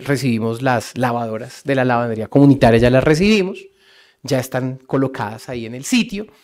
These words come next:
y ahí tendríamos, pues, los consultorios psicojurídicos, la orientación jurídica, psicológica para las, eh, mujeres y las cuidadoras, tenemos los espacios, tenemos como todo el tema.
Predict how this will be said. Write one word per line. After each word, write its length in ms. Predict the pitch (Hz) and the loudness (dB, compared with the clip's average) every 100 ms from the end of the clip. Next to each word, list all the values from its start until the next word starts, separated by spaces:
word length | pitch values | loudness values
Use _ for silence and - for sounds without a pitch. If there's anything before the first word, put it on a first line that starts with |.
| _ | _
y 140 | - 170 | -4 -2
ahí 140 | 139 | -2
tendríamos, 500 | 135 131 131 127 131 | -2 -6 -4 -4 -4
pues, 120 | 165 | -8
los 120 | 143 - | -8 -8
consultorios 640 | 131 120 113 120 110 107 | -12 -10 -10 -8 -8 -10
psicojurídicos, 960 | - 123 131 185 220 214 208 - 175 | -12 -10 -6 -4 -4 -4 -8 -12 -12
la 40 | 143 | -10
orientación 720 | 127 117 104 - 123 104 104 _ _ _ | -10 -12 -16 -12 -10 -10 -10 _ _ _
jurídica, 720 | 143 190 202 196 185 - 151 | -10 -6 -4 -4 -6 -10 -14
psicológica 760 | 143 - 123 127 117 - 135 - | -12 -6 -2 -2 -4 -6 -6 -6
para 180 | 120 117 | -4 -4
las, 280 | 117 - - | -8 -12 -16
eh, 160 | 120 | -12
mujeres 680 | 123 123 131 120 120 120 - - - - | -10 -8 -4 -4 -4 -8 -16 -20 -20 -6
y 140 | 143 | -4
las 180 | 135 - | -2 -4
cuidadoras, 1040 | - 160 170 220 233 233 214 214 - - - | -2 2 4 4 4 4 0 -4 -8 -12 -8
tenemos 280 | 131 127 | -6 -4
los 160 | 147 151 | -2 -2
espacios, 600 | 190 - 226 220 208 208 | -4 0 0 2 -2 -8
tenemos 280 | 139 117 120 | -10 -10 -8
como 180 | 151 147 | -6 -6
todo 80 | 107 | -8
el 80 | |
tema. 160 | - | -14